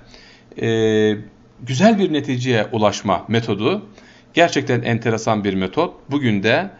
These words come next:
kullanılmalıdır. Ama bugün maalesef, e, hoca efendiler, e, bu tür metotları basite alıyorlar. "Ya ne gerek var?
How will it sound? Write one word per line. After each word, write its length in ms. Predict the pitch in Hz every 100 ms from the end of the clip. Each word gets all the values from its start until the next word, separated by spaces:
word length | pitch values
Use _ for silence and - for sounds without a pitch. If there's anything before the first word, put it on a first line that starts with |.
| - - -
kullanılmalıdır. 800 | 151 131 120 113 101 95 98 104
Ama 340 | 147 127 - - - -
bugün 220 | 147 139
maalesef, 500 | 135 147 139 147 127 - - - - - -
e, 460 | 113 110 107 104 101
hoca 500 | 117 120 131 110 - -
efendiler, 580 | 117 123 107 101 98 143 - - - - - - -
e, 320 | - 104 113
bu 80 | 127
tür 460 | - 139 - - - - -
metotları 760 | 117 123 131 123 123 123 123 120 - - -
basite 340 | 123 123 151
alıyorlar. 480 | 123 98 90 87 87
"Ya 160 | 107 117
ne 140 | 131
gerek 340 | 127 107 95
var? 140 | -